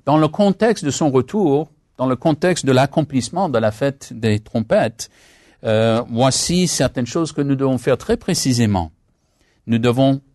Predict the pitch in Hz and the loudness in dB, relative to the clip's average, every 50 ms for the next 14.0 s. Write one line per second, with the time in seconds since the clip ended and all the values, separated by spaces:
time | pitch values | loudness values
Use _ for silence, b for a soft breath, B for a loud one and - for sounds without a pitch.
0 | _ _ - - 123 123 151 196 233 - - - _ _ _ - 117 113 113 113 | _ _ -4 0 2 4 4 4 2 -2 -6 -18 _ _ _ -2 0 2 4 4
1 | 110 113 120 120 131 175 226 233 - _ _ _ _ - 123 110 110 101 117 113 | 4 4 4 4 4 2 2 0 -2 _ _ _ _ -2 0 2 2 2 2 2
2 | 110 131 135 135 127 113 107 120 127 127 - 117 107 101 98 95 107 123 160 208 | 2 4 2 4 2 2 2 2 0 0 0 0 0 0 0 0 -2 -2 -2 -4
3 | - - _ _ _ _ _ _ _ _ _ _ _ _ _ _ _ _ _ _ | -8 -12 _ _ _ _ _ _ _ _ _ _ _ _ _ _ _ _ _ _
4 | _ 135 139 156 170 - - - 156 143 131 127 120 151 175 202 202 - - 185 | _ 2 4 4 2 0 -4 -6 -2 -2 -2 0 2 2 2 2 2 0 -2 -2
5 | 175 - - 147 131 139 135 135 127 131 165 190 139 - 143 131 156 226 240 156 | -2 -2 -6 -4 -2 -2 -2 -2 -2 -4 -8 -10 -6 -2 0 2 2 2 2 0
6 | 120 110 135 147 156 - - 131 110 117 110 107 139 175 151 107 117 107 104 104 | 0 0 0 -2 -2 -2 -4 -4 -2 -2 -2 -4 -4 -8 -8 -6 -4 -4 -4 -4
7 | 101 101 - _ - 160 104 92 - _ _ _ _ _ _ _ - 117 127 131 | -8 -10 -10 _ -14 -14 -14 -16 -20 _ _ _ _ _ _ _ -8 -6 -4 0
8 | 113 104 107 104 104 107 - - 123 127 120 104 107 - - 107 98 92 - 101 | 0 2 2 2 0 -2 -6 -8 -8 -6 -6 -6 -8 -12 -16 -18 -18 -14 -8 -6
9 | 104 107 113 110 123 107 113 113 110 110 104 101 98 113 135 147 127 117 110 110 | -4 -4 -4 -4 -4 -4 -4 -4 -2 -2 0 0 0 0 0 0 -2 -2 -4 -4
10 | - 214 220 - - 202 185 156 147 135 - - 156 - - - _ _ _ _ | -6 -10 -10 -10 -12 -14 -12 -10 -12 -12 -12 -16 -18 -18 -18 -20 _ _ _ _
11 | _ - - 98 - - 107 104 107 110 110 113 110 110 - 110 107 107 104 - | _ -16 -14 -12 -8 -6 -4 -2 0 0 0 0 -2 -2 -2 0 0 0 0 0
12 | 110 107 101 101 - 117 117 113 110 113 110 - 113 117 104 110 - 107 104 107 | 0 0 0 0 0 2 2 2 2 -2 -6 -4 -2 -2 -2 -2 -2 -2 -2 -2
13 | 104 - 117 104 98 95 - - 127 131 117 98 104 107 107 101 92 90 87 | -2 -4 -4 -4 -4 -4 -4 -4 -4 -4 -4 -2 -2 -2 -2 -2 -4 -8 -10